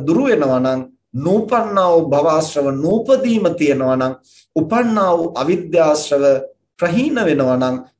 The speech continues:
නූපන් අවිද්‍යාශ්‍රව නූපදීම පවතිනවා නම්, අන්නේ ක්‍රමය තමයි කෙනෙකුන් විසින් කල්පනා කරන්නට සුදුසු ක්‍රමය වෙන්නේ කියලා බුදුරජාණන් වහන්සේ දේශනා කරනවා.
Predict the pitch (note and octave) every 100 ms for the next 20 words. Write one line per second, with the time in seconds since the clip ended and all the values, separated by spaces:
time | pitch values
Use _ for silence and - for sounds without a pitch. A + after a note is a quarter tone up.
0 | - D3 G3 G#3 G#3 F3+ - C3 D#3+ D3
1 | D3+ C#3+ C#3+ - C3 B2+ B2+ D3+ A3+ A3+
2 | B3+ G#3 F3 D#3 - B2+ B2+ C3 B2 B2
3 | B2+ B2 - _ _ - C#3+ F3 F#3 F3+
4 | - D3 C#3 C3+ - B2 B2+ B2+ B2+ -
5 | _ - E3 F#3 F3+ C#3+ C3+ B2+ C3+ B2
6 | B2 C#3+ D#3 F3 F3 D#3+ D3 C#3+ - C3+
7 | C3 C3 B2 B2+ C3 B2 B2 - B2+ A#2
8 | A#2 A2 A2+ - _ _ _ _ _ _
9 | _ _ - C3 A#2+ A2+ - _ - B2
10 | C3 A#2+ A2 A2+ G#2 G#2 G#2+ - D#3 -
11 | - _ B2+ B2 - G#2 A2+ - - -